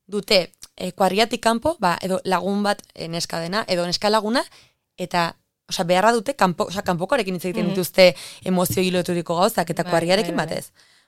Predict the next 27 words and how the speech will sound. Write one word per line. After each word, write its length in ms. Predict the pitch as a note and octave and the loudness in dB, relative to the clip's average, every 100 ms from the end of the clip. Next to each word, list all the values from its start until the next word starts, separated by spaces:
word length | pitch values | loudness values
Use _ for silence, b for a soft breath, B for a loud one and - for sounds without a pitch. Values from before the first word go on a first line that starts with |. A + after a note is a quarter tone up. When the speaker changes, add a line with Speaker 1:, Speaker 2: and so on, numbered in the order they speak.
| G#3 | -6
Speaker 2:
Bai, 300 | F#3+ E3+ - - | -4 -4 -10 -10
orokorrean 480 | G3+ F#3+ G#3 G#3 G#3+ | -6 -2 2 2 2
gertatzen 380 | F#3+ - F3+ F#3+ | -2 -4 -6 -6
dela 160 | F#3+ | -4
iruditzen 340 | F#3 F#3 F#3+ F3+ | -4 -6 -8 -6
zait, 160 | G3+ | -4
eta, 300 | G#3 - E3+ | -4 -2 -2
bueno, 180 | F3 F3+ | -2 -4
familian 500 | E3 F3+ F#3+ G3 F3 | -2 -2 -2 -2 -2
ere, 340 | F3 F#3+ F#3 G3 | -2 -2 -2 -6
ez, 80 | - | -8
emakumeak 540 | F3 F3 F3 F3+ E3+ E3+ | -8 -6 -6 -4 -6 -6
dira 220 | E3+ F3 | -6 -8
arduratzen 800 | F3 F3+ F3 F3 F3 F3 E3+ F3 | -8 -10 -10 -10 -10 -10 -10 -10
direnak, 400 | F3+ F3 E3+ E3+ | -8 -6 -6 -6
eh, 280 | E3+ E3 - b b | -6 -6 -12 b b
zaintza 260 | G3 F#3+ F#3 | -6 -4 -4
emozional 600 | F3 F3+ F#3 F3 F3 F3 | -6 -6 -6 -4 -4 -6
horretaz 340 | F3 F3+ F#3 - | -8 -8 -10 -12
guztiaz. 360 | E3+ - G#3 - _ B B B B | -16 -8 -8 -10 _ B B B B
En 80 | F#3 | -4
fin. 240 | F#3+ E3 D3+ - | -2 -2 -6 -2
Speaker 1:
Bai, 340 | A3 G#3+ B3 - | 4 4 4 -4
eta, 460 | F3 E3 E3 D#3+ - | -4 -4 -4 -6 -4
eta, 160 | F3 | 0
bueno, 280 | E3+ D#3+ D3+ | 0 0 -4
ba, 240 | - E3+ | 0 0